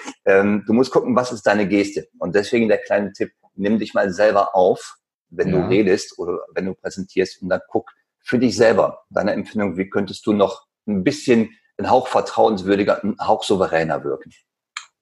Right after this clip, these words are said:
Speaker 2: Oder andersrum gefragt, Mario, ähm, gibt es denn Dinge, so, ich weiß schon, es ist alles individuell, aber gibt es denn Dinge, die, die man wirklich vermeiden sollte, so absolute No-Gos, wenn man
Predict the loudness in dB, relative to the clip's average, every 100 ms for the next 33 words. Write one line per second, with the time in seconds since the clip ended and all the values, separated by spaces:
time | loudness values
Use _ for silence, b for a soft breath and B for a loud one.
0 | -2 0 2 4 4 2 -2 -2 -2 -2
1 | -2 -4 -6 -8 b b b _ -4 -2
2 | -2 -10 _ -2 2 0 2 0 0 2
3 | 4 6 4 2 -2 2 4 4 2 -2
4 | -4 -2 0 0 -2 0 0 2 0 -2
5 | -4 -2 -2 0 2 2 4 0 0 b
6 | b b _ -6 2 4 2 -2 -14 _
7 | -18 -18 -18 _ -16 -10 -2 2 2 2
8 | 4 4 2 2 0 0 -6 -4 -4 -4
9 | -2 0 -2 -2 0 4 4 4 4 4
10 | 4 4 4 2